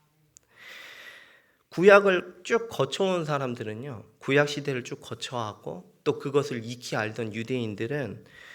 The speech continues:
이 마태복음 일 장 일 절을 보면서 얼마나 감격했는지 몰라요.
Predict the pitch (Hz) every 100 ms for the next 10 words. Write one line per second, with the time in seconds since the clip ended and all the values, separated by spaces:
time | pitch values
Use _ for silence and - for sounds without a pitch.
0 | - - 160 180 175 170 147 - 117 113
1 | - 226 226 202 156 190 - 277 208 165
2 | 190 247 233 190 151 127 123 123 160 117
3 | - 135 147 226 247 226 - 139 139 202
4 | 214 190 147 120 160 113 104 110